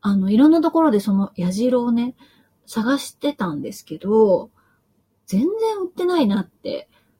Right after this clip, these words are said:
思って、なんで、えー？とかって思って、ネットでやじろについて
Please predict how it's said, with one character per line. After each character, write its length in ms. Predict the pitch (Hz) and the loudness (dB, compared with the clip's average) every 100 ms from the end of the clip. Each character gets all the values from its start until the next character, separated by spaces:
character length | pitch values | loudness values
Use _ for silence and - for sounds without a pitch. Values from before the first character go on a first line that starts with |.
| _ _ _ | _ _ _
思 240 | 202 208 | 2 2
っ 60 | 202 | 0
て、 760 | _ - 185 190 170 165 233 _ _ _ _ _ _ _ _ | _ -8 -4 -2 -2 -4 -12 _ _ _ _ _ _ _ _
な 180 | 202 285 | 0 2
ん 140 | 330 | 4
で、 180 | 214 175 | 2 2
え 40 | 170 170 339 494 | -4 -6 -6 -6
ー？ 40 | |
と 60 | 339 | -4
か 120 | 208 | -4
っ 100 | 180 | -4
て 100 | - | -6
思 220 | 175 196 | -4 -2
っ 40 | 190 | -4
て、 480 | _ 208 190 139 - - _ _ _ _ _ - | _ -2 0 -2 -10 -20 _ _ _ _ _ -2
ネ 180 | 208 | 0
ッ 20 | 202 | 0
ト 220 | - 262 | -2 0
で 400 | 294 269 170 - _ _ | 2 2 0 -6 _ _
や 200 | 208 202 | 0 2
じ 180 | 196 262 | 2 4
ろ 100 | 285 | 6
に 140 | 285 | 4
つ 160 | 285 285 | 2 -4
い 120 | 247 | -6
て 460 | _ - - - | _ -6 -6 -8